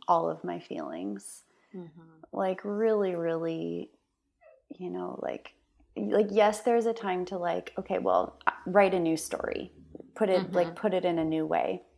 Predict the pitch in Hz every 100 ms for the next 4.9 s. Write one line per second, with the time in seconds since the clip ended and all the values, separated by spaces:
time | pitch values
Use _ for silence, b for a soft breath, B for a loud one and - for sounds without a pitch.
0 | _ _ _ _ - 202 185 180 175 -
1 | b b b b b b _ - 202 180
2 | 170 170 - - 202 202 190 - 214 214
3 | 208 190 185 180 196 202 202 - 175 156
4 | 165 160 165 - 170 160 165 160 156